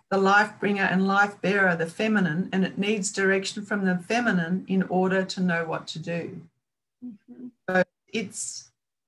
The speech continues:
Speaker 1: that's why I'm doing what I do, I'm doing, is because we, we, we have a womb that gives us a direct connection to the earth in a way that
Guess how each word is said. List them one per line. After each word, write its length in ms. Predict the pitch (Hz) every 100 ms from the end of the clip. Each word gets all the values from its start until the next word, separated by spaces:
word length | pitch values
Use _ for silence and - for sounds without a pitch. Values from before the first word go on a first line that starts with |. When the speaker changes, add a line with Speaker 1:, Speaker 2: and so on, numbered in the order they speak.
| _
Speaker 1:
that's 260 | 226 262 -
why 200 | 262 240
I'm 160 | 233
doing 260 | 202 233 233
what 140 | 208
I 120 | 196 175
do, 220 | 160 170
I'm 240 | - 185 185
doing, 460 | 190 233 190 - -
is 140 | 180
because 440 | 202 - 190 190
we, 220 | 208 214 -
we, 420 | 185 226 233 226 - _ _ _ _ _ _
we 160 | 208 262
have 200 | 277 262
a 80 | 208
womb 640 | 196 262 294 175 156 180
that 220 | 180 180
gives 240 | - 208 185
us 240 | 190 190
a 60 | 190
direct 400 | 175 185 196 202
connection 580 | 190 196 208 - 185 175
to 140 | -
the 180 | 170 - -
earth 480 | 180 185 - 175 -
in 100 | 190
a 60 | 180
way 380 | 180 170 170 156
that 260 | 156 156